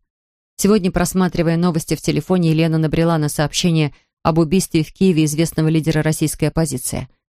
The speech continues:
Она знала, что это произойдет. Убитый работал депутатом российского парламента, прежде чем переметнуться на сторону врага. Киллер был немного моложе Елены, лет двадцать семь.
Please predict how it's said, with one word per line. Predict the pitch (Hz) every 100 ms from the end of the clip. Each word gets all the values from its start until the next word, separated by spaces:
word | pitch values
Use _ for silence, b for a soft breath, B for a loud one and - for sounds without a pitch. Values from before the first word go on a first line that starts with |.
| _ _
Она | 170 175
знала, | 165 170 160
что | 147 -
это | 131 -
произойдет. | 143 143 143 143 - _ _ _
Убитый | 196 185 226 -
работал | 202 190 180 - 180
депутатом | 165 180 170 - 180 170
российского | 151 165 175 - 170
парламента, | 156 165 165 190 196 156 - -
прежде | 156 170 151 156
чем | - 151 135
переметнуться | 160 160 - 180 - 156
на | 151
сторону | - 165 147 156
врага. | 156 147 135 135 _ _ _ _ _
Киллер | 247 220 185
был | 185 185
немного | 180 180 180
моложе | 160 165 170 165
Елены, | 165 165 180 143 135
лет | 156 147
двадцать | 151 - -
семь. | 160